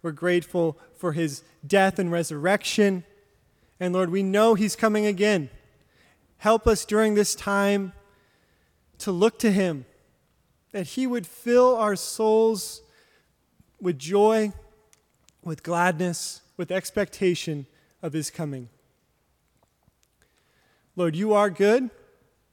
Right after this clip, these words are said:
and we praise you this morning. We give you thanks. You have not abandoned us.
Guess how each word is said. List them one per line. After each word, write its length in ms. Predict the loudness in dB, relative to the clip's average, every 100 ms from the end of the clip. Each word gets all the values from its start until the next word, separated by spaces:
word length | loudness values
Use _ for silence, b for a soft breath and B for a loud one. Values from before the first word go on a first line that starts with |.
| _ _ _ _ _ _ _ _ -12
and 140 | -8
we 80 | -8
praise 340 | -2 0 2
you 100 | 0
this 240 | 0 -2 0
morning. 420 | 2 2 0 -6 _ _ b b b b b b b b
We 100 | -14
give 240 | -4 -2 0
you 100 | -2
thanks. 680 | 0 0 -2 -6 -10 -12 -18 _ _ _ _ _ _ _ _ _ _
You 100 | -4
have 100 | -2
not 200 | 0 -2
abandoned 480 | -2 -2 -2 -2 -4
us. 420 | -6 -10 -14 -16